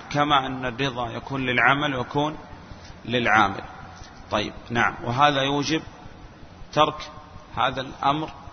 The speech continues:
إذا كان عمل، و-، وبغض ال-، العامل إذا كان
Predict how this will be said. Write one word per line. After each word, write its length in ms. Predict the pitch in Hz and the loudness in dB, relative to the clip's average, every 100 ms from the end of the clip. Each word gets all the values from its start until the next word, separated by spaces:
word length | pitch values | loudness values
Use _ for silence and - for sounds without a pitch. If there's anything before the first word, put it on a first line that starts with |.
| - | -8
إذا 220 | 123 120 | -6 -4
كان 360 | 120 139 139 143 - - - - - | -2 2 4 2 -4 -16 -16 -14 -2
عمل، 300 | 110 120 101 - - - - - - - - | 2 2 0 -8 -16 -18 -18 -20 -20 -14 -10
و-، 60 | 113 - - - - - | -10 -12 -20 -18 -18 -10
وبغض 560 | 123 113 147 127 127 123 | -6 -2 0 -2 -2 -2
ال-، 180 | 120 - - - - - - - - - 113 | -2 -6 -16 -18 -18 -16 -14 -14 -14 -8 -4
العامل 760 | 113 110 139 151 151 151 - - - - - | 2 6 8 8 6 0 -8 -12 -14 -16 -12
إذا 220 | 131 123 | -4 -4
كان 380 | 113 139 139 | 2 6 6